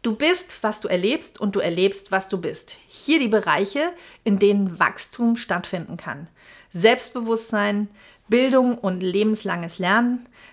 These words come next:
zwischenmenschliche Beziehungen, Gesundheit und Wohlbefinden,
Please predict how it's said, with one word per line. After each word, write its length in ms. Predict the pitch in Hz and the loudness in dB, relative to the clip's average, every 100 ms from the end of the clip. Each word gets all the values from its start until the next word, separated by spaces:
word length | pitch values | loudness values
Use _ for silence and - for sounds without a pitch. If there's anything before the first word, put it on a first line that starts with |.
| _ | _
zwischenmenschliche 960 | - 185 233 294 277 254 240 247 233 | -2 2 2 2 2 0 0 -4 -4
Beziehungen, 720 | 220 220 - 208 208 202 208 - _ _ _ _ _ - | -4 -4 -4 0 2 2 -2 -6 _ _ _ _ _ -4
Gesundheit 680 | 151 160 208 277 285 262 | -4 0 2 2 2 2
und 200 | 254 233 | 2 2
Wohlbefinden, 840 | 196 196 196 - 185 - 185 190 | 4 4 0 -4 -6 -6 -6 -6